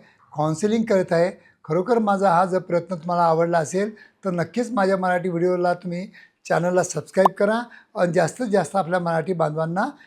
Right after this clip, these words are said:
शेअर पण करा. तर मित्रांनो, आजचा जो आपला विषय आहे की जेव्हा केव्हा तुम्ही समागम करता, तर तुम्ही बेडरूमवर तुमच्या पार्टनरला झोपवता आणि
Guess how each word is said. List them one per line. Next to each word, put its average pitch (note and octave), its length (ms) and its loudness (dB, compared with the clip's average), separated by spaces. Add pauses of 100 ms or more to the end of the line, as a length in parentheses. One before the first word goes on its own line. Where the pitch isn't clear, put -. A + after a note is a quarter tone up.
(140)
शेअर F3+ 300 4
पण F3 200 -4
करा. - 400 -14
तर G#3 60 -4
मित्रांनो, A3+ 420 2
आजचा A3 440 0
जो A3+ 120 4
आपला A3 240 4
विषय G3 260 0
आहे F3 320 4 (300)
की A3 100 0
जेव्हा F3+ 340 4
केव्हा G#3 280 -2
तुम्ही G3+ 240 -4
समागम F3+ 460 0
करता, E3 340 -2 (460)
तर A3 80 2
तुम्ही G#3+ 400 4 (320)
बेडरूमवर G3+ 580 4
तुमच्या G3+ 320 0
पार्टनरला F#3 480 2
झोपवता F3 520 0 (300)
आणि F#3 180 2